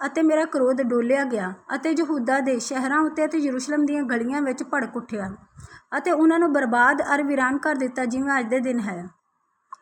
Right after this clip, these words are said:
ਸੱਤਵੀਂ ਆਇਤ, ਹੁਣ ਸੈਨਾ ਦਾ ਯਹੋਵਾ ਇਸ ਪਰਮੇਸ਼ਵਰ, ਸੈਨਾ ਦਾ ਯਹੋ-, ਸੈਨਾ ਦਾ ਪਰਮੇਸ਼ਰ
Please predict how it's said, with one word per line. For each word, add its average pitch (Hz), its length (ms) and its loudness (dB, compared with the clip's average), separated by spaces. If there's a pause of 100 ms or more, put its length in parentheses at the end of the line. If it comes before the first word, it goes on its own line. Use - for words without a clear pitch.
(180)
ਸੱਤਵੀਂ 311 400 2
ਆਇਤ, 240 220 -2 (340)
ਹੁਣ 339 120 0
ਸੈਨਾ 339 300 2
ਦਾ 339 100 0
ਯਹੋਵਾ 339 300 2
ਇਸ 302 200 -2 (400)
ਪਰਮੇਸ਼ਵਰ, 269 720 -2 (1500)
ਸੈਨਾ 302 360 0
ਦਾ 359 120 2
ਯਹੋ-, 339 560 2
ਸੈਨਾ 302 320 0
ਦਾ 330 100 2
ਪਰਮੇਸ਼ਰ 330 600 0